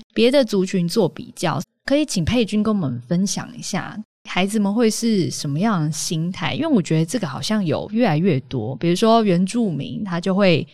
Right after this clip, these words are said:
对自己也是原住民的朋友进行一些可能歧视的言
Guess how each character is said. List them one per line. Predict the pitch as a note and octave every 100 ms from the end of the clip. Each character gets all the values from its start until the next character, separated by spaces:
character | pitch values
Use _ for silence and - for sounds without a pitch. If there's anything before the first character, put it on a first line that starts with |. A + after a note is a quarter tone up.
| _ _ -
对 | C4
自 | G#3+ B3+
己 | G3 D3+ D3
也 | C#3+
是 | C#3 G#3+
原 | F3 D#3
住 | G#3
民 | F3 C3+ C3
的 |
朋 | C#3 - C3+ D#3
友 | E3+ F#3+ - _ _ _ _ _
进 | A3+ G3
行 | E3+ C#3+
一 | D#3+
些 | E3+ E3+ D#3 D3+ D#3 -
可 |
能 | D#3+ C#3
歧 | C#3+ - D#3+
视 | D#3 A#3 F#3+
的 | C#3+ C#3
言 | D3